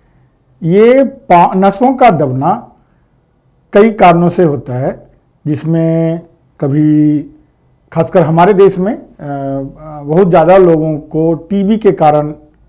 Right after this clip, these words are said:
ये परेशानी होती है। कभी चोट लगने के कारण भी हो जाती है, कभी उम्र और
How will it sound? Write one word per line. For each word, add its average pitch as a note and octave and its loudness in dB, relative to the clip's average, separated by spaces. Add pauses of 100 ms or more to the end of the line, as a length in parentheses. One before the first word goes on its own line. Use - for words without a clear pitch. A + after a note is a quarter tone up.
(380)
ये C#3+ -2
परेशानी C3 -8
होती A2+ -10
है। G#2 -16 (680)
कभी F3 2
चोट G3+ 2
लगने G3+ 2
के G#3 2
कारण F#3+ 0
भी F#3+ 2
हो F#3+ 4
जाती F#3 0
है, F3+ 0
कभी F3+ 2
उम्र F3 2 (680)
और D3+ 0